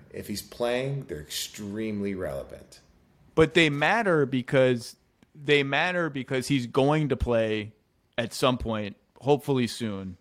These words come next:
Speaker 2: They matter because they traded everything to put this team together four years ago, including, by the way, people sometimes forget, Shai Gilgeous-Alexander, who we just talked about, was part of that trade. People focus
Speaker 1: Yeah.
Speaker 2: on the picks and the swaps. Like, the, the Thunder got a really good player,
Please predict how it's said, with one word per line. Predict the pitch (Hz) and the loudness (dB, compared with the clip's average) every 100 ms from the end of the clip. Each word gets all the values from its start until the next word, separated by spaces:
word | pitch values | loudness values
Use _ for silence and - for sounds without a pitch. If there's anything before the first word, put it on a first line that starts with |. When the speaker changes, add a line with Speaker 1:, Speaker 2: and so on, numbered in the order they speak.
| _ _ _ _ - | _ _ _ _ -12
Speaker 2:
They | 123 135 | 0 2
matter | 123 135 165 180 | 4 2 2 2
because | 156 135 139 123 | 0 2 2 2
they | 127 117 | 2 0
traded | - 143 135 123 110 98 _ _ _ _ _ _ _ - | 2 2 4 2 0 -6 _ _ _ _ _ _ _ 2
everything | 160 139 135 - 107 95 95 _ _ _ - | 2 4 2 0 -4 -4 -8 _ _ _ -2
to | 143 | 2
put | 139 135 | 2 2
this | 127 - | -2 0
team | 143 127 | 2 2
together | 120 120 120 110 | 4 2 2 0
four | - 120 | -2 -2
years | 131 151 | -2 -2
ago, | 131 | 0
including, | 123 123 208 214 135 | 0 2 4 4 6
by | 123 | 6
the | 127 | 6
way, | 123 123 113 - _ - _ _ _ _ - | 6 4 2 -4 _ -20 _ _ _ _ -2
people | 180 180 | 4 4
sometimes | - 147 156 123 | 4 4 4 2
forget, | 127 160 156 - | 0 2 2 0
Shai | - 143 | 4 4
Gilgeous-Alexander, | 143 147 127 131 123 120 143 143 | 6 4 4 4 4 4 0 2
who | 127 | 2
we | 127 | 2
just | 127 123 | 0 0
talked | 143 143 131 | 2 2 2
about, | 113 110 | 0 0
was | 117 | -2
part | - - 160 | -2 2 4
of | 120 | 4
that | 113 107 | 0 -2
trade. | - 190 120 98 | 0 2 2 -2
People | 175 170 | -4 -2
focus | 151 156 139 | 0 0 2
Speaker 1:
Yeah. | 147 | 2
Speaker 2:
on | 117 | 0
the | |
picks | 104 156 160 139 | 0 -4 -2 -2
and | 117 | -2
the | 113 | -4
swaps. | - 139 165 - | -2 0 0 0
Like, | 127 117 | 0 -2
the, | 135 | -6
the | 120 123 | -6 -6
Thunder | 170 190 214 | 0 2 4
got | 135 123 | 4 2
a | |
really | 107 120 208 151 120 | 0 -4 0 2 4
good | 139 117 | 2 0
player, | 147 196 113 101 | 0 2 2 -2